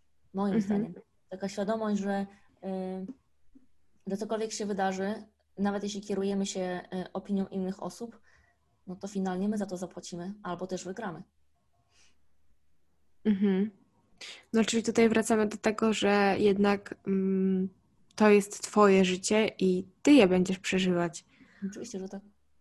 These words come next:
Speaker 1: To prawda.
Speaker 2: No.
Speaker 1: To ka-, każda zmiana, nawet jeśli jest, y, y, a może nie, poczekaj, za-, za-, zacznę, y, i-, innym zdaniem, bo, y, właśnie mi przyszła myśl, myśl do głowy, y, że to też jest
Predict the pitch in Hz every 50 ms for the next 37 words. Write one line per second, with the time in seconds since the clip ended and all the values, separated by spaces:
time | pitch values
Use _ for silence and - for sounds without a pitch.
0 | _ _ _ _ _ _ _ _ _ _ _ _ _ _ _ _ _ - 208 240
1 | 240 233 196 196 202 202 202 202 214 226 _ _ _ _ _ _ _ _ _ _
2 | _ _ - 208 202 214 214 214 208 233 226 226 240 240 220 220 220 208 214 214
3 | 202 190 185 185 185 185 190 196 196 196 - - 185 185 190 190 - - - 175
4 | 180 185 185 180 180 180 196 _ - _ _ _ _ _ - 175 175 175 180 175
5 | 180 180 180 180 180 175 185 - _ _ _ _ _ - 185 190 190 196 202 190
6 | 170 - - 190 175 170 170 - - 190 190 - - 196 196 - - 190 180 185
7 | - _ - _ _ - 175 175 175 175 - - 185 185 - 185 185 180 180 185
8 | 180 - 214 196 175 165 170 165 175 170 170 170 - _ _ _ _ _ _ -
9 | 170 165 165 - - 180 185 - 196 180 180 - - - 190 175 175 175 185 -
10 | 180 180 180 175 185 185 170 170 175 170 180 175 170 175 185 196 202 - - _
11 | _ _ _ _ - - - 185 180 175 175 175 175 185 190 202 208 - _ _
12 | _ 190 185 185 - 202 311 311 - 196 185 185 - _ - -